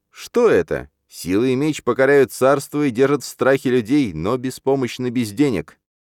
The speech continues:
Деньги, кажется, могут купить целый мир, но что они без знания? Только соединившись вместе, сила, богатство и знание становятся властью. Был тогда с нами мудрейший учёный из Стебрийской обсерватории.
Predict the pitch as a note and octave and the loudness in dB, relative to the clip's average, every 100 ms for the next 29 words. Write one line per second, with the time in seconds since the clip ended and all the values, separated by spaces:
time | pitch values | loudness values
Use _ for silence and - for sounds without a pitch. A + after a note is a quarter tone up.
0 | _ _ _ - F3 E3+ D#3 E3 C3+ - | _ _ _ -2 -2 -2 -2 0 0 -2
1 | B2+ E3 A#2+ - A#2+ D#3 C3 - C3 A#2+ | -2 -2 -4 -6 -6 -4 -6 0 2 2
2 | C#3+ F3 E2+ - - B2 C#3 - A#3 D#3 | 0 -2 -4 -10 -8 -6 -4 0 0 0
3 | B2+ G2+ A#2+ A#2 C3+ G2 D2+ A#1 - _ | 0 0 -2 0 0 0 -2 -6 -12 _
4 | _ G2+ A2 G#2 G2+ - G#2+ G2+ A#2 B2 | _ 0 0 2 -2 0 -2 -2 -2 -4
5 | - A#2 - D#2+ E2 A2+ C#3 - D#2 G#1+ | -4 -6 -6 -6 -4 -4 -4 -6 -8 -8
6 | - - C3 C3+ D#2+ F2 G2+ C#3 - A#2+ | -10 -6 -2 -2 0 0 2 0 0 -4
7 | B2+ A#2 F#2 C3 D3 C#3+ - A2+ B2+ B2 | -2 -2 -2 -2 0 -2 0 0 0 0
8 | C3 A#2+ B2+ G#2 - C#2+ G1+ _ _ _ | 2 2 2 0 -2 -6 -6 _ _ _
9 | _ _ - F#3+ A3 D3+ C3+ B2 E3 F#3 | _ _ 0 2 2 2 2 0 0 -2
10 | C3+ C3 D3 C#3+ C#3+ C3+ E3 D3 B2+ A#2+ | 0 0 0 0 -2 -2 -2 0 0 -2
11 | - C#3+ C#3 C#3+ A#2 C3+ B2+ C#3+ C3 C#3 | -4 -4 0 0 0 0 0 2 2 2
12 | A2+ D#2+ C2+ C2+ | 2 2 0 -4